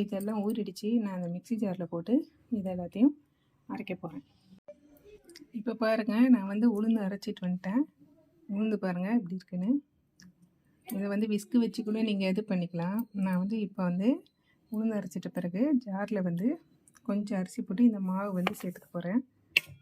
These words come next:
பாருங்க, இந்த மாவை வந்து சேர்த்து அரைச்சி இதுல உளுந்தோட சேர்க்க போறேன். இப்போ பாருங்க, உளுந்து அரைச்சி ஊத்திட்டோம். இப்போ பாருங்க, அந்த மாவையும் அரைச்சிட்டு வந்துட்டேன். பாருங்க, எந்த மாதிரி நைஸா அரைச்சிருக்குன்னு பாருங்க. இதுக்கப்புறம் இந்த அரிசியையும் வந்து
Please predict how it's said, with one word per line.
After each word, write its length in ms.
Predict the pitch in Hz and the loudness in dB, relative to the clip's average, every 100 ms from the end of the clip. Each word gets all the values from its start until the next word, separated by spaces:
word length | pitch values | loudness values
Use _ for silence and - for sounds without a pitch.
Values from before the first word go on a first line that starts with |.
| _ - | _ -8
பாருங்க, 240 | 190 180 190 285 - - - _ _ _ - | -6 -2 -2 -2 -6 -20 -20 _ _ _ -8
இந்த 120 | 196 185 180 | -4 -2 -2
மாவை 280 | 196 196 190 190 | -2 -2 -2 -2
வந்து 160 | 175 262 | -2 -2
சேர்த்து 240 | 240 202 208 | -2 -4 -2
அரைச்சி 340 | 185 190 - 247 339 - - 220 | -2 -4 -2 0 0 -6 -10 -4
இதுல 240 | 202 185 196 | 0 0 0
உளுந்தோட 340 | 196 202 185 - | -2 -4 -6 -6
சேர்க்க 240 | 180 175 | -6 -6
போறேன். 200 | 170 170 - _ _ _ _ _ | -6 -8 -14 _ _ _ _ _
இப்போ 120 | 196 185 | -6 -6
பாருங்க, 300 | 202 202 202 208 220 | -4 -4 -4 -2 -2
உளுந்து 340 | 196 208 208 196 | 0 0 0 0
அரைச்சி 260 | 190 185 185 185 | -2 -4 -2 0
ஊத்திட்டோம். 360 | 180 - 233 | 0 -2 2
இப்போ 120 | 233 185 | 2 2
பாருங்க, 220 | 185 185 | 2 2
அந்த 100 | 175 170 | 2 -2
மாவையும் 400 | 175 185 196 190 | -2 -2 -2 -2
அரைச்சிட்டு 320 | 170 - 185 | -4 -8 -6
வந்துட்டேன். 240 | 170 180 | -4 -2
பாருங்க, 220 | - 170 170 | -4 -4 -2
எந்த 160 | 170 180 175 | -2 0 0
மாதிரி 220 | 180 180 | 0 -2
நைஸா 220 | 170 170 175 | -2 -2 -6
அரைச்சிருக்குன்னு 500 | 170 - - 170 170 | -8 -12 -12 -8 -10
பாருங்க. 260 | - 156 180 262 - _ _ - _ _ _ _ _ _ _ 220 | -10 -8 -4 -4 -6 _ _ -20 _ _ _ _ _ _ _ -6
இதுக்கப்புறம் 500 | 202 202 196 214 302 - _ _ _ _ - - - _ _ - | -4 -6 -2 0 0 -2 _ _ _ _ -20 -20 -20 _ _ -8
இந்த 140 | 202 190 | -4 -4
அரிசியையும் 520 | 190 - 220 202 196 | -4 -4 -4 -2 0
வந்து 120 | 180 | 0